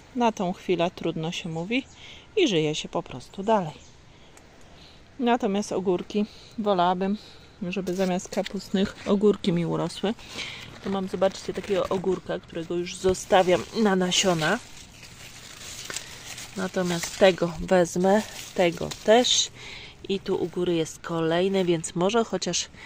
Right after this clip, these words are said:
może nazbieram na słoik małosolnych. No zobaczymy, zobaczymy. Kochani, kochani, kochani. No i tyle nazbierałam. Takie większe wiaderko.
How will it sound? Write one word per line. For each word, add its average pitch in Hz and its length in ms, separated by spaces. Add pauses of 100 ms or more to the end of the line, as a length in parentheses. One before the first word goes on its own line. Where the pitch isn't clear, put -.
(600)
może 175 240
nazbieram 185 540
na 175 80
słoik 190 380
małosolnych. 165 840 (140)
No 185 180
zobaczymy, 220 600 (160)
zobaczymy. - 640 (1500)
Kochani, 190 440
kochani, 170 420
kochani. 165 640 (920)
No 392 140
i 247 120
tyle 180 280
nazbierałam. 160 680 (220)
Takie 175 240
większe 180 400
wiaderko. 165 580